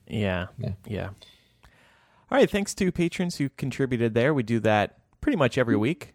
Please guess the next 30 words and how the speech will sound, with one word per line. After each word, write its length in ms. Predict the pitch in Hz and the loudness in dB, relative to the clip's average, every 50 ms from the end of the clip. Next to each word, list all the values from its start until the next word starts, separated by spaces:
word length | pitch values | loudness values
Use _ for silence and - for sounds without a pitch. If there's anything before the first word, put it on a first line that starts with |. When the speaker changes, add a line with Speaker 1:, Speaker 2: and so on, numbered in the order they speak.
| _ _ 110 | _ _ -4
Speaker 1:
over 160 | 107 104 104 | 0 0 0
at 80 | 87 | 0
patreon 340 | - 110 104 - - 101 101 101 | 0 -2 -4 -4 -4 -4 -2 0
dot 180 | 95 90 - | 0 0 -2
com 180 | - 104 104 101 | -4 -6 -6 -6
slash 300 | - - 101 98 - - | -4 -4 -4 -4 -4 -4
mugglecast. 640 | - 101 101 127 123 - - 135 151 - - - - | -6 -4 -2 -2 -2 0 0 -2 -2 -2 -6 -2 -2
Get 140 | 120 - | -2 0
some 180 | - - 113 110 | 0 -2 0 0
of 60 | 104 101 | 0 0
your 100 | 101 95 | 0 -2
feedback 720 | - - - 131 117 113 107 - 117 104 107 117 - - | -4 -4 -2 -2 -2 -2 2 2 4 4 4 2 -2 -6
on 260 | - 101 110 107 104 101 | -4 -2 -2 0 0 -2
the 100 | 95 - | -4 -4
show. 420 | - - 101 95 92 104 160 196 - _ _ _ _ - - _ _ - | -4 -4 -4 -2 -2 -2 -4 -6 -10 _ _ _ _ -20 -20 _ _ -2
Um, 380 | 131 139 143 147 151 156 160 | 0 2 2 2 2 2 2
let's 240 | 165 185 - - - | 0 -2 -2 -2 0
name 240 | 190 196 208 202 190 | 0 2 2 2 2
the 140 | 190 - - | 0 2 2
M 160 | 147 180 190 190 | 2 2 2 0
V 200 | 165 196 190 185 | 0 0 0 0
P 320 | - - - 208 208 190 | -2 -2 -2 0 2 2
of 100 | 175 147 | 2 2
the 100 | 143 151 | 2 2
week, 220 | 143 139 131 113 - | 2 2 2 0 0
the 100 | - 139 | -2 0
most 280 | 143 151 156 151 - | 2 2 0 0 -2
valuable 1040 | 135 127 127 175 185 208 220 220 233 233 233 214 226 240 233 233 226 226 240 233 - _ _ _ _ _ _ _ - - | -8 -4 0 0 2 4 4 2 4 2 2 2 2 2 2 4 4 2 2 0 -4 _ _ _ _ _ _ _ -14 -4
wizarding 560 | 110 120 131 113 107 113 107 110 110 110 - | 0 0 0 2 0 0 0 2 0 0 -4
player 560 | - - 202 196 180 165 147 131 127 131 - | -2 0 2 2 4 4 4 4 2 2 0